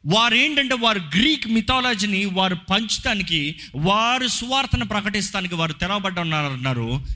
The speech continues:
దేవుడు అంటున్నారు వారితో, "నేను తెరిచానయ్యా తలుపు." మనం గమనిస్తాము,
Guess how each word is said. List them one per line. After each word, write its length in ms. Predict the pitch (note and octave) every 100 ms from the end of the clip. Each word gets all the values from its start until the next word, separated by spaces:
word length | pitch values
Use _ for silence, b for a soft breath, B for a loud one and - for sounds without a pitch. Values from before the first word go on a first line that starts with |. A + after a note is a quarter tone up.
| -
దేవుడు 340 | C3 G3+ A3+
అంటున్నారు 280 | G3 F3+ E3
వారితో, 500 | D3+ D3+ D3+ C#3 B2 - -
"నేను 540 | D3 D#3+ F3 G#3 B3
తెరిచానయ్యా 560 | A3+ G#3 G3 F#3+ C#3+ A#2
తలుపు." 640 | G#2 C#3 E3 F#3+ G#3 D4 - E3 _ _ _ _ _ -
మనం 260 | A3+ A3
గమనిస్తాము, 760 | G#3+ C#4+ C#4 - G#3+ E3 D3 G3+